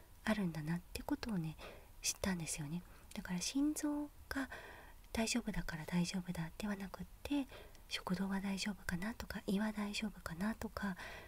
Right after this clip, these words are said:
「あばらのこう神経は大丈夫かな？」とか、なんかいろんなところの精密検査を受けるのもありだなって思いましたっていうのをね、ちょっと今思い出したので、もしかしたら、あ、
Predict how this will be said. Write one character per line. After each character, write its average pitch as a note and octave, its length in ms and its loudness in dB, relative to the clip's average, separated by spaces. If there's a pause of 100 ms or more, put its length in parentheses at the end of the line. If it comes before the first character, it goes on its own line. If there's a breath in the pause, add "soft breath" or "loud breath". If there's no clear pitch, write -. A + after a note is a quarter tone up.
(160 loud breath)
「あ G3 80 4
ば G3 160 4
ら G3+ 120 2
の A3+ 260 2 (180)
こ - 160 0
う - 20 4
神 F3+ 280 2
経 E3+ 220 0
は D#3 200 -2
大 E3+ 140 2
丈 G#3+ 160 0
夫 G#3+ 140 0
か - 140 0
な？」 F3 220 4
と - 140 -4
か、 G3 180 2 (380 loud breath)
な C4+ 60 -8
ん - 20 -10
か B3+ 180 0
い A3+ 60 4
ろ C4+ 120 2
ん C#4+ 40 4
な D4+ 100 4
と D#4+ 140 -2
こ E4 120 4
ろ D#4 120 4
の G3+ 120 0
精 G3+ 220 -4
密 G3+ 280 -4
検 G#3+ 280 -2
査 F#3 100 0
を A#3 200 4 (360 loud breath)
受 - 220 0
け - 20 2
る G3+ 120 2
の E3 120 4
も G#3+ 240 4 (300 loud breath)
あ F#3 80 2
り F#3 80 -4
だ F3 140 6
な A3+ 180 2
っ D4 40 -2 (200)
て E3 160 0 (520 loud breath)
思 D#3+ 120 2
い E3 80 4
ま D#3+ 140 0
し - 80 -2
た - 120 -4
っ - 120 -8
て F#3+ 100 6
い F3+ 40 12
う D#3+ 40 12
の D3+ 80 6
を - 20 4
ね、 F3 120 6
ち - 80 0
ょ - 20 4
っ - 40 0
と F3 100 4
今 D#3 200 6
思 F3+ 220 8
い G#3+ 60 6
出 A3 100 6
し G#3 80 12
た F3 120 10
の C#3+ 140 0
で、 F3 260 8 (520 loud breath)
も G3+ 60 2
し - 80 2
か F3 100 2
し - 60 0
た - 100 -6
ら、 D3+ 140 -4 (240 loud breath)
あ、 D#3 120 0